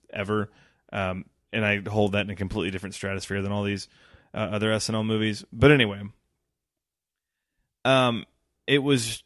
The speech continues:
just a classic case of film studio hubris getting the best of them. And, you know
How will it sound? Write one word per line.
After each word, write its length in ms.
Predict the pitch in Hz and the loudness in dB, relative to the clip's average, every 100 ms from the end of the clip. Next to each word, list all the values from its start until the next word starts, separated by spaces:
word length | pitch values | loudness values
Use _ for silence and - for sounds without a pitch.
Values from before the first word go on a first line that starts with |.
| - | -2
just 420 | 139 131 - - | 2 2 2 -4
a 100 | 107 | -8
classic 640 | - 113 117 113 117 - | -4 0 0 0 -4 -6
case 460 | - 113 113 110 - | -4 0 0 0 -4
of 200 | - 104 | -6 -6
film 360 | - 107 107 | -2 -2 0
studio 460 | 104 - 107 101 101 | -4 -4 0 0 0
hubris 640 | 87 98 95 98 98 - | -2 -4 0 0 -2 -6
getting 300 | - 98 98 | -8 -8 -8
the 60 | 95 | -6
best 320 | 98 95 - | -6 -6 -8
of 120 | 95 | -8
them. 280 | 98 98 98 | -6 -6 -6
And, 540 | - 101 95 95 95 90 - _ _ _ _ _ _ _ _ _ _ _ - | -8 -8 -6 -6 -8 -12 -16 _ _ _ _ _ _ _ _ _ _ _ -6
you 100 | 110 | -4
know 120 | 104 | -4